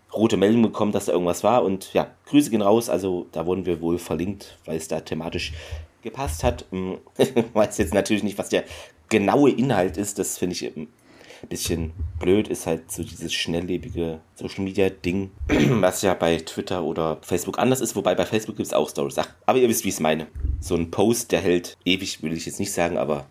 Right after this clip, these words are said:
da kann man nach fünf Wochen nochmal gucken, was war denn da überhaupt los und bei sowas,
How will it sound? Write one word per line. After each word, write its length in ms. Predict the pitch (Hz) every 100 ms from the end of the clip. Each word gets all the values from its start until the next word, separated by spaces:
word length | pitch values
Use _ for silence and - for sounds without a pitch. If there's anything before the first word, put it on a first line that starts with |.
| _ _ _
da 80 | -
kann 180 | 69 85
man 160 | 82 80
nach 220 | 80 - _ -
fünf 240 | - 101 90
Wochen 120 | 85
nochmal 160 | 82
gucken, 200 | 76 90
was 160 | 78 -
war 100 | 78
denn 60 | 80
da 80 |
überhaupt 260 | 78 78 -
los 220 | 101 107
und 100 | 76
bei 100 | 76
sowas, 380 | 73 85 82 -